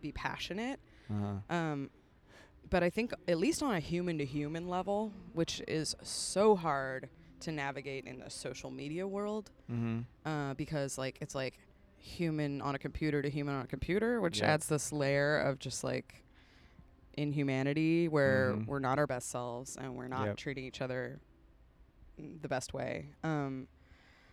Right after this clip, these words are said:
Speaker 1: I think that on a human-to-human level, you have to have that compassion and you have to have that,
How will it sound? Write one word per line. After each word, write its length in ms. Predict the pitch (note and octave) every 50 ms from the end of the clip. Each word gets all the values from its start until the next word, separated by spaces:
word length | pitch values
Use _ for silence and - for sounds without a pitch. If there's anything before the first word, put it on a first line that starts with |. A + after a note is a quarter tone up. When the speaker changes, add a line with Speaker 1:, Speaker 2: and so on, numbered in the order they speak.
| - - - - - - - - - - - - - -
Speaker 1:
I 100 | E3 E3+
think 240 | - G3 F3+ E3+ E3
that 160 | F3 E3 D#3+
on 100 | D#3+ D#3
a 40 | D3+
human-to-human 600 | D3 D#3+ D#3+ D#3 D3+ D3+ C3+ D3 D3 D3 C#3 C3
level, 440 | B2+ C3 B2+ B2+ C3 C3 C3 - - - - - - - - - - _ - - - _ _ _ _ -
you 140 | D#3+ D#3
have 280 | C#3+ C3+ D#3+ D3+ D3 C#3
to 80 | - D3+
have 220 | C#3 C#3+ B2+ B2+
that 180 | - B2+ - -
compassion 800 | - D3+ C3+ - C3 A2+ A#2+ B2+ - C3 B2 A#2+ G#2+ B2 C3+ C3+ - - - - -
and 120 | D3 D3
you 60 | D3
have 200 | C#3+ D3 C3+ C#3 -
to 60 | C#3+
have 240 | C3+ C#3 C3 C3 -
that, 280 | - C3 A#2+ A#2+ -